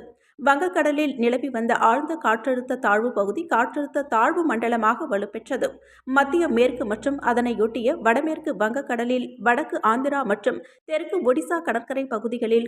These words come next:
காற்றழுத்த தாழ்வு மண்டலம் மையம் கொண்டுள்ளது. மேற்கு வடமேற்கு திசையில் நகர்ந்து இன்று நள்ளிரவு ஆந்திர மாநிலம் விசாகப்பட்டினம் மற்றும் கோபால்பூருக்கு இடையே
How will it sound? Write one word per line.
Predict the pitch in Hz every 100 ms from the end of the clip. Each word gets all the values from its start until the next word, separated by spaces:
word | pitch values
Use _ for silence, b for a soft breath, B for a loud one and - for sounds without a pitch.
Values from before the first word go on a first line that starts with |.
| -
காற்றழுத்த | 247 294 330 302 302 254
தாழ்வு | 226 262 277 208
மண்டலம் | 214 233 233 226 - 220
மையம் | 254 320 320
கொண்டுள்ளது. | 208 202 233 247 - - b b b
மேற்கு | 240 277 294 311 359 233
வடமேற்கு | 247 302 320 320 277
திசையில் | 226 247 254 240 202
நகர்ந்து | 226 226 233 226 233
இன்று | 240 240 214
நள்ளிரவு | 220 311 269 277 277 214
ஆந்திர | 240 302 311 214
மாநிலம் | 220 233 240 240
விசாகப்பட்டினம் | 214 277 311 330 269 269 240 190
மற்றும் | - 277 - _ _ _ _ -
கோபால்பூருக்கு | 277 302 320 349 - 262 269 269 233 214
இடையே | 233 240